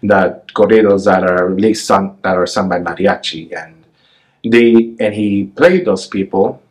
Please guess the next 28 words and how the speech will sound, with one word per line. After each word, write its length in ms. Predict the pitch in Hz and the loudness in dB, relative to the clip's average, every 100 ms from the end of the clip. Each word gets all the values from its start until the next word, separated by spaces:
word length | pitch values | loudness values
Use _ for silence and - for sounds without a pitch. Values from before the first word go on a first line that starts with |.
| - | -10
in 220 | 127 107 104 | -4 -2 -2
the 100 | 95 | -2
movies. 720 | 95 95 95 95 104 110 92 | -2 0 0 0 -2 -2 -2
I 100 | 90 | -2
could 220 | 98 87 | -6 -4
name 420 | 98 92 90 87 | -4 -4 -8 -6
one 280 | 92 98 95 | -2 -2 0
right 160 | 92 92 | -2 -2
off 160 | - | -6
the 80 | - | -2
bat, 360 | 101 92 92 - | 0 0 -2 -2
Valentin 460 | 92 92 90 98 | -4 -4 -6 -4
de 80 | 92 | -4
la 120 | 85 | -6
Sierra 760 | - - 110 101 101 98 98 104 | -4 2 2 2 0 0 0 0
or 300 | 92 90 87 | 0 -2 -2
Domingo 480 | 92 98 104 98 92 | -2 -2 -2 -2 -4
Corrales 800 | 92 98 92 92 90 92 92 92 | 0 2 2 0 -2 -2 -2 0
or 320 | 87 85 - - - - | 0 0 -4 -18 -20 -2
even 880 | 113 107 110 101 98 95 92 92 90 | 0 4 4 4 0 -2 -4 -8 -2
the 340 | 101 95 90 101 | 0 2 0 0
El 160 | 104 | 2
Ojo 220 | 107 107 98 | 4 2 -2
de 120 | 92 | 4
Vidrio, 640 | 120 120 101 98 101 - | 6 6 4 2 2 0
the 140 | 104 92 | -2 -2
Glass 420 | - 92 90 - | -2 -2 -2 0
Eye. 460 | 104 95 92 95 | 2 2 0 -6